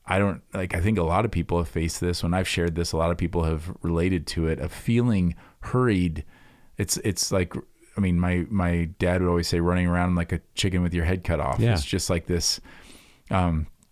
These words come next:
Speaker 1: I'm glad, by the way, to be in a culture that would understand what that means again.
Speaker 2: Oh, yeah.
Speaker 1: For years, I was, like, in California,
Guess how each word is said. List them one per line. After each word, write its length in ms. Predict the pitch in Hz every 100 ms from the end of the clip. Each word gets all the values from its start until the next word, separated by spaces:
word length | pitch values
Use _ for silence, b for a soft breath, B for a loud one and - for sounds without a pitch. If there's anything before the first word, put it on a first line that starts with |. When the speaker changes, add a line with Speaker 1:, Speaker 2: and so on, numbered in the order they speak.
| _ _ -
Speaker 1:
I'm 120 | 117 113
glad, 260 | 127 131
by 120 | 123
the 80 | 107
way, 140 | 101 101
to 60 |
be 180 | 92 101
in 80 | 98
a 40 |
culture 440 | 90 95 95 107 110
that 140 | 101 78
would 120 | 92
understand 380 | 92 - 98 95
what 100 | 95
that 120 | 85
means 240 | 95 98
again. 380 | 110 107 117 127
Speaker 2:
Oh, 80 | 120
yeah. 300 | 98 104 98
Speaker 1:
For 120 | 147 135
years, 360 | 123 131 123
I 100 | 117
was, 100 | 110
like, 160 | 113 113
in 140 | 117
California, 840 | 113 120 120 110 101 107 123 117